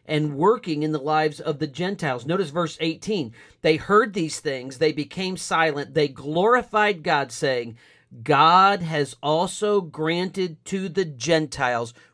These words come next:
repentance to life.'" What a glorious passage, again, repeated, that God is seeking to save the world. Not just for the Jewish people.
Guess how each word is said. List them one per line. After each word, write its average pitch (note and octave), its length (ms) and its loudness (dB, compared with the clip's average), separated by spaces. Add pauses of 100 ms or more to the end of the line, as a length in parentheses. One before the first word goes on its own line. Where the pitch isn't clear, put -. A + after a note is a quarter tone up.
repentance C#3 920 -4 (320)
to D#3+ 460 0 (300)
life.'" C3 380 -6 (180)
What F3+ 320 0
a A3 60 -2
glorious G#3 880 0
passage, G3 500 -6
again, D#3 400 -6
repeated, C#3+ 560 -10 (300)
that D3 280 -8
God F3+ 420 0
is G3+ 140 -10
seeking F3+ 500 -10
to E3+ 80 -12
save D#3 580 -4 (260)
the D3+ 140 -2
world. C3 640 -6 (280)
Not E3+ 280 -2
just A3+ 240 -6
for A#3+ 140 -6
the A3+ 100 -10
Jewish A#3+ 520 -8
people. A#2 460 -14